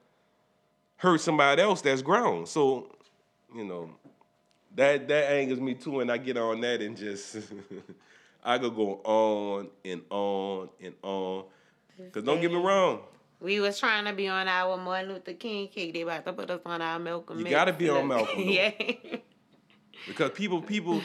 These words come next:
Speaker 2: <laughs>
Speaker 1: people look at Doctor King and be like, "Oh, that, that shit didn't get us nowhere." Turn the other cheek.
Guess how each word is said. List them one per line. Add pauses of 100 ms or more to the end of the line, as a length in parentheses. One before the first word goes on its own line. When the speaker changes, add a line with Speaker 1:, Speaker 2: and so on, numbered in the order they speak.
(140)
Speaker 2:
<laughs>
Speaker 1:
people
look
at
Doctor
King
and
be
like,
"Oh,
that, (280)
that
shit (180)
didn't
get
us
nowhere." (1040)
Turn
the
other
cheek.